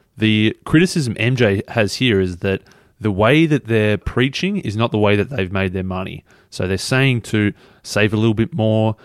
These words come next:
they're saying to invest and get the returns of the market, uh, but what they're actually doing on their end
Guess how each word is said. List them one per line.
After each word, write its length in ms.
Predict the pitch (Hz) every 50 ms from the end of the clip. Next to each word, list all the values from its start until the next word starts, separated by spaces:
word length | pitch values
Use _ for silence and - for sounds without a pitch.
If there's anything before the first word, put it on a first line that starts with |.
| _ _ -
they're 100 | - 110
saying 260 | - - 123 120 110
to 100 | - -
invest 440 | 104 90 85 117 120 120 - - -
and 100 | 104 92
get 120 | 101 95
the 60 | 92 95
returns 440 | 92 - - 117 113 113 117 104
of 100 | 107 92
the 80 | 87 98
market, 640 | 92 98 110 107 104 107 - - 113 107 - - - _ - - _ _ _ - -
uh, 300 | 101 98 95 95 95 92
but 340 | 92 - - 101 98 98 - _ _ _
what 200 | - 117 120 -
they're 200 | 113 107 95 95 -
actually 360 | - 127 120 - - 110 98
doing 280 | 90 101 95 95 98 95
on 120 | 95 95
their 240 | 101 110 127 120 98
end 280 | 92 92 92 92 -